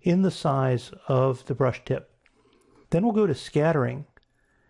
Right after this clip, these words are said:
and I'm going to turn scattering up as high as it will go as well, and this will scatter the brush tip shapes around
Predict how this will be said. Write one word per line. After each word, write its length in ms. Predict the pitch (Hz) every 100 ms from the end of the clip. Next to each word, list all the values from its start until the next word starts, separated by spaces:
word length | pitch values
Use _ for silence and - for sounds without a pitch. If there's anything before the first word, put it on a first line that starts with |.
| _ 165
and 100 | 151
I'm 100 | 160
going 180 | 202
to 60 | 190
turn 320 | - 180 175
scattering 720 | 156 - 175 202 180 120 135
up 340 | 151 135 123 - _ -
as 180 | 135 -
high 320 | - 165 160
as 140 | 127
it 100 | 160
will 120 | 135
go 240 | 120 131 127
as 100 | 120
well, 480 | 123 151 120 120 - - _
and 140 | 160 214
this 180 | 233
will 140 | 214 180
scatter 580 | - - 156 170 170 127
the 120 | 127
brush 360 | 135 123 -
tip 220 | - 156 -
shapes 380 | - 123 -
around 400 | 127 127 123 120